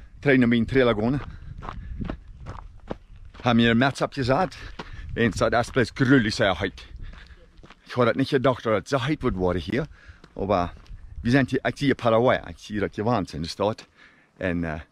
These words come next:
kannst hier hinter mir sein. Noch einmal, der feine Steiner, der feine Tol da unten. Wir sagen Gott deinen, ich sag, da wenn der immer von Gott redet, wenn ich ein Video mache,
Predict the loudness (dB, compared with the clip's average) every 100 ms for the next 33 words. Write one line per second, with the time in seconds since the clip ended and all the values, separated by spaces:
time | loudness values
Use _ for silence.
0 | _ -6 -4 -2 -2 0 0 2 2 2
1 | -2 _ _ _ _ _ -10 -6 -4 -4
2 | -6 -12 _ -20 _ -14 -8 -6 -4 -4
3 | -6 -12 _ _ _ -10 0 2 2 -2
4 | _ _ _ _ -8 -2 0 0 -2 -6
5 | _ _ _ -20 _ -14 2 4 6 4
6 | 2 2 0 -2 -12 -16 -16 -16 -14 -16
7 | _ -20 _ -20 -20 -18 -12 -10 -10 -14
8 | -18 -20 -20 -14 -12 -14 -16 -20 -20 -20
9 | -20 -20 -20 -20 -8 -2 2 4 4 2
10 | 2 0 0 -2 -2 0 0 -2 -14 -18
11 | -20 -4 0 2 4 2 2 2 2 2
12 | 0 2 2 0 0 0 0 -2 -2 0
13 | 2 2 0 -4 -10